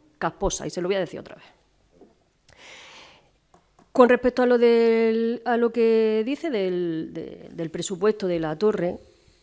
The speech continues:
es lo mismo. Vamos a ver, ¿usted qué problema tiene con el presupuesto de la torre? Ya se lo preguntó al arquitecto en la comisión informativa. El arquitecto le contestó y vuelve a decirlo ahora en este pleno. Pues si ya tiene la respuesta.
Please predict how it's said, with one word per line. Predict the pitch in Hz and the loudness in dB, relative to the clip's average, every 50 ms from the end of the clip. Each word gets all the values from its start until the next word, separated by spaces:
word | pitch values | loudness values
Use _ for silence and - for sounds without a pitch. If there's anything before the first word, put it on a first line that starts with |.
| _ _ _ _ _ _ _ _ _ _ _ _ _ _ - - - - - - - _ - | _ _ _ _ _ _ _ _ _ _ _ _ _ _ -20 -20 -20 -20 -20 -20 -20 _ -8
es | 185 185 | -4 -2
lo | 202 233 | 0 0
mismo. | 220 202 294 320 196 - - - - - | 0 0 0 -2 -4 -4 -8 -14 -16 -10
Vamos | 190 190 202 185 | -8 -8 -6 -6
a | 151 | -8
ver, | 151 - _ _ _ _ | -10 -14 _ _ _ _
¿usted | 208 196 - 240 | -12 -6 -4 -2
qué | 247 262 | -2 -2
problema | 277 262 254 240 226 208 | 0 0 0 0 -2 -2
tiene | 214 254 269 294 320 311 - | -2 -4 -4 -4 -4 -6 -6
con | - - 190 190 | -4 -2 0 0
el | 175 | 0
presupuesto | 180 175 165 180 170 185 196 - 247 | -2 -6 -10 -10 -8 -8 -6 -4 -4
de | 220 | -4
la | 175 165 160 | -4 -4 -4
torre? | 165 156 156 165 165 | -6 -8 -6 -6 -4
Ya | 175 233 | -4 -4
se | 240 302 277 | -4 -4 -6
lo | 254 208 | -6 -4
preguntó | 202 196 190 180 175 233 | -4 -4 -4 -4 -4 -2
al | 247 240 | -2 -2
arquitecto | 208 190 185 196 180 180 262 269 - - 302 302 311 311 - - - _ _ | -2 -2 -2 -6 -6 -4 -4 -6 -6 -6 -6 -6 -6 -6 -12 -20 -20 _ _
en | - 208 196 | -6 -4 -2
la | 190 180 | -2 -2
comisión | 175 180 175 175 208 208 | -2 -4 -4 -2 0 0
informativa. | 214 208 208 190 165 160 147 139 156 151 151 143 | 0 0 -2 -6 -8 -8 -10 -8 -8 -8 -8 -8
El | 151 | -8
arquitecto | 151 147 - 175 247 262 - 320 | -8 -10 -10 -8 -8 -6 -4 -4
le | 277 220 | -4 -2
contestó | 185 170 - - - - 160 147 - | -4 -4 -6 -6 -10 -10 -10 -10 -8
y | - 175 | -8 -8
vuelve | 160 175 214 233 214 220 | -4 -2 -2 0 0 -2
a | |
decirlo | 202 202 - 220 202 202 208 | -4 -4 -4 -6 -4 -2 -2
ahora | 220 254 285 277 285 - - | -2 -2 -2 -2 -4 -4 -4
en | 190 175 170 | -4 -4 -4
este | 160 - - 143 | -4 -6 -10 -16
pleno. | - - 135 - - _ _ _ - _ _ | -14 -14 -16 -16 -16 _ _ _ -20 _ _
Pues | _ - - | _ -16 -10
si | 160 | -8
ya | 165 175 | -6 -2
tiene | 175 226 247 269 | 0 0 0 2
la | 262 233 | 0 -2
respuesta. | 185 147 - - 190 247 - - 220 | -4 -6 -8 -8 -8 -8 -6 -8 -8